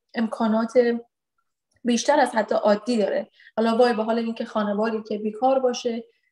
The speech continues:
اه، دچار فقر باشن و دست و پنجه نرم کردن با این موضوع بسیار سخت است و این چرخهٔ تحصیلی،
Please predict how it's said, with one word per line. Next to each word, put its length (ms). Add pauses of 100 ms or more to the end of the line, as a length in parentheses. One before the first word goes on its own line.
(140)
اه، 440
دچار 360 (100)
فقر 300
باشن 500 (140)
و 340
دست 140
و 40
پنجه 300
نرم 260
کردن 320
با 80
این 140
موضوع 420 (240)
بسیار 460
سخت 380
است 160 (380)
و 300
این 100
چرخهٔ 380
تحصیلی، 600